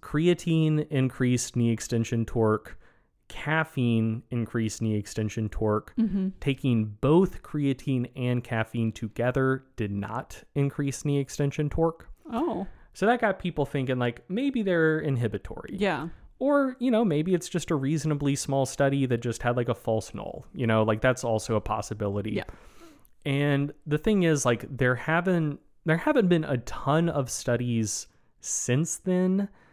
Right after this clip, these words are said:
Speaker 1: that, um, that have looked at this topic, but there was one by Hespel in two thousand and two looking at muscle re-,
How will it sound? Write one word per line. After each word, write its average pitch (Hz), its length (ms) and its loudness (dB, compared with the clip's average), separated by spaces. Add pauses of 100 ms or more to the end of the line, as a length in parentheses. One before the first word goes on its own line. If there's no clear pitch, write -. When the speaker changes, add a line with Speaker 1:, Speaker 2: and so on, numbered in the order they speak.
(220)
Speaker 1:
that, 110 560 2 (100)
um, 104 640 0 (800)
that 123 180 2
have 113 220 2
looked 113 240 2
at 160 100 0
this 160 200 0
topic, 151 500 0
but 127 100 -2
there 123 120 4
was 117 160 0
one 151 200 2
by 110 260 2
Hespel 160 840 0
in 127 140 -4
two 127 200 -2
thousand 120 400 0
and 104 140 -2
two 135 340 2
looking 117 300 0
at 107 120 -6
muscle 113 360 -2
re-, 110 240 -8